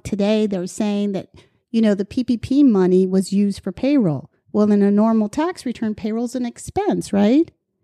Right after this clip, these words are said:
And if, in my simple mind, 'cause I keep it simple, well, if you got this money, how can you to take the deduction? Because it wasn't your money. But they're saying you're gonna still be able to take the deduction.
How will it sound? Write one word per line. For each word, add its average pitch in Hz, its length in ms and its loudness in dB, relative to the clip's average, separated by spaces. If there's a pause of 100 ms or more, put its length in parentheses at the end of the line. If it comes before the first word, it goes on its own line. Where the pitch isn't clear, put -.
(340)
And 226 160 -2
if, 226 280 -4 (220)
in 214 160 2
my 247 220 2
simple 226 420 0
mind, 196 440 0 (180)
'cause 208 160 -6
I 196 80 -4
keep 226 260 -4
it 180 80 -8
simple, 196 480 0
well, 208 240 0
if 214 140 -2
you 202 80 0
got 262 260 -2
this - 220 2
money, 208 560 2 (240)
how 254 100 -4
can 285 160 2
you 254 120 4
to 233 100 0
take 220 340 -4
the 226 80 -8
deduction? 208 640 0
Because 214 420 0 (120)
it 233 80 -4
wasn't 262 400 -2
your 226 160 -4
money. 285 500 -2 (720)
But 247 160 2
they're 269 140 4
saying 370 440 0
you're 277 80 -4
gonna 339 220 2
still 285 220 -4
be 269 180 2
able 240 140 0
to 269 100 2
take 220 240 0
the 269 100 0
deduction. 269 680 0